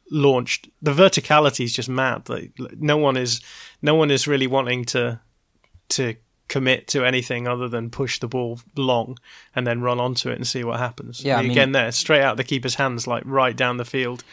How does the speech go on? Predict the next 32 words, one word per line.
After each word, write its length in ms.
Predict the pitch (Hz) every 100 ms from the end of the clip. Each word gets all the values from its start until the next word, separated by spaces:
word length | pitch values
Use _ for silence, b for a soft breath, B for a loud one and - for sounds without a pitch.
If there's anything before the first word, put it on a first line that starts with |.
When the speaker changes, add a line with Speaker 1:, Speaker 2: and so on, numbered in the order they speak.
| B B
Speaker 1:
Hope 160 | 147 139
that 120 | -
something 300 | - 127 123
goes 240 | 123 120 123
wrong 280 | 123 120 117
for 120 | 135
the, 220 | 117 113 - -
the, 280 | 120 117
um, 300 | 110 117 117
defence 460 | 120 117 123 127 -
and 80 | 117
the 60 |
attackers 380 | 117 131 117 127
can 140 | - 123
do 160 | 127
something. 400 | 120 131 127 143 B B B -
Danny 220 | 151 135
Speaker 2:
Yeah. 60 | 135
Speaker 1:
Mills 400 | 135 139 135 - _
pumps 320 | - 151 127
it 100 | 151
long 220 | 139 135 139
into 180 | 127 127
the 100 | 123
channel. 480 | - 131 139 135 b b b b b _ _ _
Speaker 2:
Look 260 | 131 139 -
at 120 | 143
who 200 | 135 131
our 300 | 117 113 117 110 - -
midfield 680 | 123 117 - 113 110 107 - _ _ _ _ -
two 420 | 135 113 104 - -
are. 380 | 101 85 55